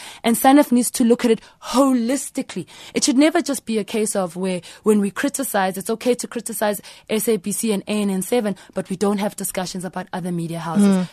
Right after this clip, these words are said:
Speaker 1: That is how we transform the industry.
Speaker 2: And here's a, a, just a parting shot from Vivian, who says,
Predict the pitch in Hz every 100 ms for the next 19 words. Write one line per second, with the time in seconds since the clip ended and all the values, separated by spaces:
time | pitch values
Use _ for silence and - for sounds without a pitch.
0 | - 175 233 254 - 220 208 - 202 185
1 | - 190 180 170 175 156 151 - 147 131
2 | - - 294 302 330 359 311 320 277 -
3 | 226 220 214 220 311 - 269 285 254 247
4 | 214 - 196 185 - 175 175 170 180 175
5 | 190 - 214 196